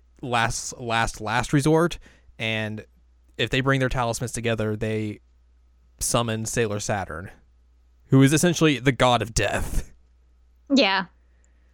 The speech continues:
Speaker 1: Because her, her, basically one of her big attacks is that she, she, like, swings her Silence Glaive, and that just wipes out, like, anything. It can take out an entire planet.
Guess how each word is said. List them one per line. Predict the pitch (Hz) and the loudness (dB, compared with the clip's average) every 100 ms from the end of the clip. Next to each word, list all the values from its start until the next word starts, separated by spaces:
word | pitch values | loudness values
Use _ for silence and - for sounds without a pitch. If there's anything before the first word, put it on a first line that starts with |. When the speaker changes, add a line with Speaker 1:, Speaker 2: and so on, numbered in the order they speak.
| _ _ _ - | _ _ _ -8
Speaker 1:
Because | 113 127 120 | 0 0 0
her, | - 139 127 123 120 - | -2 0 2 0 -2 -2
her, | 147 | 2
basically | 165 165 165 | 2 2 2
one | 139 143 | 2 2
of | |
her | 143 127 | 2 0
big | 120 123 | 2 0
attacks | 127 117 123 | 0 -2 -2
is | 117 | -4
that | 113 107 107 - _ | -4 -4 -8 -20 _
she, | - 120 113 113 113 110 110 | -10 -6 -4 -4 -4 -8 -10
she, | 127 127 | -8 -6
like, | 113 | -6
swings | - 127 120 | -4 -4 -4
her | 120 | -6
Silence | 113 110 113 113 | -6 -6 -4 -6
Glaive, | - 117 117 131 127 - - - | -4 -2 0 0 -2 -14 -20 -4
and | 120 120 | 0 0
that | 120 | 0
just | 123 | -2
wipes | 120 113 113 - | -2 -2 -2 -2
out, | 110 | -4
like, | 98 107 - _ _ _ _ _ _ _ _ | -4 -8 -12 _ _ _ _ _ _ _ _
anything. | 147 117 107 104 - 107 - - | -4 -4 -6 -10 -12 -14 -18 -20
It | - | -8
can | 117 | -4
take | 113 127 | -4 0
out | 120 | 0
an | 113 | 0
entire | 110 117 104 | -4 -6 -10
planet. | - 143 139 135 139 | -4 2 4 4 2